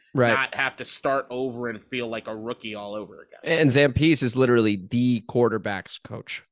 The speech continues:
Speaker 2: Right.
Speaker 1: So he would have spent a ton of time, you would assume, and it's a safe assumption, with Sam Howell, a rookie. <laughs> Like, you know, who else is he spending his time with? So, reason
Speaker 2: I think
Speaker 1: for, go ahead.
Speaker 2: I think the other thing that you were just, what, I was thinking about what it is you said as far as, like, the excitement piece.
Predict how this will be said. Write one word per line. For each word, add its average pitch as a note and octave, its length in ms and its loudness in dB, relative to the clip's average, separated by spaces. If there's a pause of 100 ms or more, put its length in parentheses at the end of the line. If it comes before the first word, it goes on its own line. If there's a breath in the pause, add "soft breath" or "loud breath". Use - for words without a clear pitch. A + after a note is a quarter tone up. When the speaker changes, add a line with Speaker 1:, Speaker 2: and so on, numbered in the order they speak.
Speaker 2:
Right. F#2+ 180 -10 (220)
Speaker 1:
So B2+ 160 0
he A#2 80 2
would C3 160 4
have D3+ 80 2
spent C3 240 2
a A2+ 60 2
ton A#2+ 200 0
of A2 60 0
time, A2+ 300 -2
you A2+ 140 -4
would G#2+ 180 -4
assume, C#3 520 -4
and G2+ 80 -4
it's G2+ 120 -10
a G#2 40 -10
safe B2 280 -2
assumption, G#2+ 500 -4
with A#2+ 300 -2 (460)
Sam A#2 260 -6
Howell, A2 340 -8 (160)
a G#2+ 60 -10
rookie. A2+ 500 -6
<laughs> A#2+ 140 -8
Like, - 160 -4
you B2 80 2
know, G#2+ 80 -2
who B2 160 4
else A2+ 160 0
is G#2+ 80 -8
he A2+ 80 -8
spending A2 260 -4
his G2+ 100 -10
time A2+ 220 -4
with? F#2 140 -8 (340 loud breath)
So, C3 480 4 (540)
reason C#3 340 -2
Speaker 2:
I - 20 2
think D3+ 320 -2
Speaker 1:
for, B2+ 480 -2
go D#3 140 2
ahead. B2 220 -2 (500 soft breath)
Speaker 2:
I - 60 -2
think D#4 120 -2
the G3+ 100 2
other G#3+ 120 2
thing D3+ 220 -8
that C#3+ 120 -4
you E3 120 -2
were D3+ 80 0
just, C#3+ 280 -6 (140)
what, B2+ 360 -8 (200)
I D3 80 -4
was C#3+ 140 -6
thinking E3+ 340 -4
about B2+ 240 -2
what B2 160 -6
it A#2+ 80 -10
is A#2 180 -6
you A2+ 80 -10
said A2+ 220 -8
as G#2+ 100 -12
far G#2+ 140 -6
as, G2+ 100 -10
like, G#2 140 -12
the G#2 100 -10
excitement G2+ 460 -10
piece. - 300 -20